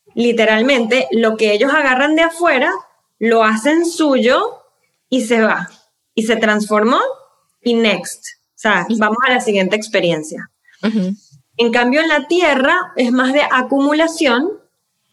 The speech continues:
Speaker 1: y en el aire es más de gasto, de, de, de gastar y de, y de sacar.
Speaker 2: Ok.
Speaker 1: En el de fuego es, se usa y voy al pro-, a lo próximo.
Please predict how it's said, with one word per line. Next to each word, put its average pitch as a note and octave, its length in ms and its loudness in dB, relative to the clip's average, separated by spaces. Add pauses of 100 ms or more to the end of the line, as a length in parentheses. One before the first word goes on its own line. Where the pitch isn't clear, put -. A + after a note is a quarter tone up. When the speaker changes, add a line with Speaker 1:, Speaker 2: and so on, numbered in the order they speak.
(220)
Speaker 1:
y B3 160 2
en C4+ 200 2
el D#4+ 340 0
aire D4+ 600 2
es B3 200 2
más A#3+ 280 0
de G#3+ 240 0
gasto, - 600 -4 (560)
de, G3+ 220 0
de, G3 180 -2 (200)
de F#3+ 420 -2
gastar A#3 560 -2 (200)
y B3+ 100 0
de, G#3 480 0 (300)
y A#3 80 0
de G#3+ 120 2
sacar. G3+ 680 -2 (640)
Speaker 2:
Ok. G3 180 -2 (560)
Speaker 1:
En B3 180 2
el A#3+ 220 2
de A3+ 260 0
fuego C4 640 0
es, - 480 -2 (200)
se A3 280 0
usa D#4 440 0 (1120)
y B3 260 2
voy A3 300 2
al A3+ 120 0
pro-, A#3 280 0
a A3 120 2
lo G#3 100 0
próximo. F#3 640 -4